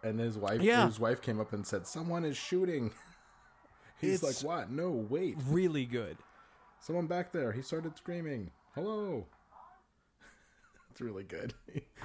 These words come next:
Speaker 1: He says
Speaker 2: Uh,
Speaker 1: this
Speaker 2: really,
Speaker 1: secret
Speaker 2: I'm seriously, everyone watch this video. It's like, it is one of the finest moments in human history captured,
Speaker 1: Yeah.
Speaker 2: like, live. It's so good.
Speaker 1: It's, yeah.
Speaker 2: And th-, the trick, really, if you think about it,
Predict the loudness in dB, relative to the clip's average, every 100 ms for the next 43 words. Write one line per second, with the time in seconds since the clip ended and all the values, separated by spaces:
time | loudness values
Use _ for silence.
0 | -6 -2 0 2 6 6 6 4 4 2
1 | 0 0 2 4 6 8 6 6 2 4
2 | 4 4 2 0 0 0 0 2 0 0
3 | 2 2 4 4 4 4 0 0 -2 2
4 | 2 4 2 -2 -2 2 4 2 2 0
5 | 2 0 0 0 0 0 -2 -4 -6 -4
6 | -4 -2 -2 -4 -6 -6 -4 -4 -6 -6
7 | -6 -6 2 4 4 -2 -4 -12 _ _
8 | -14 -12 -16 -10 -8 -8 -10 -4 -4 -4
9 | -14 -20 -20 _ -20 _ _ -4 -4 0
10 | 0 0 -4 -12 -18 -20 _ -2 0 0
11 | 0 0 -2 -2 -2 -2 -2 -4